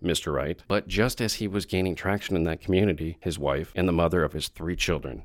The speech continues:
died in eighteen sixty-four. Finally, getting his feet underneath him, he gets the superintendent job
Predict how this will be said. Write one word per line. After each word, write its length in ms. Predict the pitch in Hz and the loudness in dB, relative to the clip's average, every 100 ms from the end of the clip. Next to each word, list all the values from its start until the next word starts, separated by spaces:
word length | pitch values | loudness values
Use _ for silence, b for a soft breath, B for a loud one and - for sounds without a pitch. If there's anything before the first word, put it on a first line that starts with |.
| - | 0
died 340 | 76 69 69 - | 2 2 -4 -4
in 180 | 95 85 | -2 0
eighteen 340 | 73 - 80 | -2 -4 -6
sixty-four. 760 | - 73 - 65 - 67 - - | -4 -8 -10 -12 -10 -10 -12 -2
Finally, 580 | 104 104 107 107 110 - | 2 4 4 2 0 2
getting 280 | 90 92 | 2 2
his 400 | 87 92 76 - - | 2 0 -2 -8 -2
feet 300 | - 117 - | 0 0 0
underneath 480 | 95 90 85 85 - | 2 2 2 2 2
him, 280 | 82 82 - | 2 0 -4
he 120 | 98 | -2
gets 220 | 101 - | -2 -2
the 80 | 85 | -4
superintendent 720 | - 95 95 80 92 82 71 | -4 -2 0 0 -2 -2 -2
job 320 | 78 71 82 | 0 -2 -2